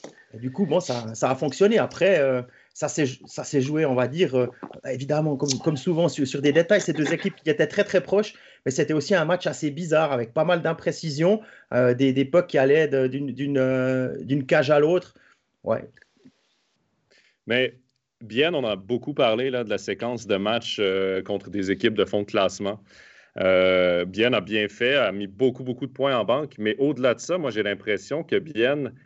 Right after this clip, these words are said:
Speaker 2: a gagné beaucoup en confiance et a raffiné un peu son jeu. On joue mieux Bienne depuis quelques semaines et, euh, ça a donné une victoire contre Zug, une belle remontée,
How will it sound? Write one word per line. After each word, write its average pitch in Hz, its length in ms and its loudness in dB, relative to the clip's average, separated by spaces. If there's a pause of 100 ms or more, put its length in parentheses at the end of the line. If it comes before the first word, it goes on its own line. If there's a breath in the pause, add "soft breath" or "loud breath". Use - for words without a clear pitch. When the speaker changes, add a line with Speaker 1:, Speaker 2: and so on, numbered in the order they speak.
(300 soft breath)
Speaker 2:
a 101 120 -2
gagné 95 260 2
beaucoup 127 280 -4
en 131 100 -2
confiance 120 720 -6 (260)
et 104 80 0
a 107 100 4
raffiné 135 360 0
un 147 60 -4
peu 156 120 -6
son 127 260 -4
jeu. 120 260 -6 (160)
On 104 180 -2
joue 127 160 -2
mieux 131 320 4
Bienne 123 320 2
depuis 107 240 -4
quelques 107 360 0
semaines 135 440 -4 (400 soft breath)
et, 135 440 4
euh, 113 120 -4
ça 117 240 -2
a 113 80 2
donné 117 240 0
une 143 200 -4
victoire 120 420 -4
contre 110 200 -4
Zug, 127 240 -2
une 101 140 -2
belle 120 140 4
remontée, 117 580 0